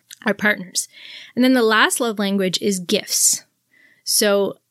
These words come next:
I mean, some kids, <laughs> you'll notice, like, some kids,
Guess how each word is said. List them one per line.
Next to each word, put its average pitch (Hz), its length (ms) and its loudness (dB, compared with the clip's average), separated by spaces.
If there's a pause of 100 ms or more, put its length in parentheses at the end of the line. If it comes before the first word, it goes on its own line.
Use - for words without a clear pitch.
(220)
I 220 140 0
mean, 196 300 0
some 311 440 2
kids, 196 720 -2 (160)
<laughs> - 180 -14
you'll 233 360 2
notice, 202 420 0
like, 190 200 -8 (280)
some 254 240 0
kids, 226 280 -2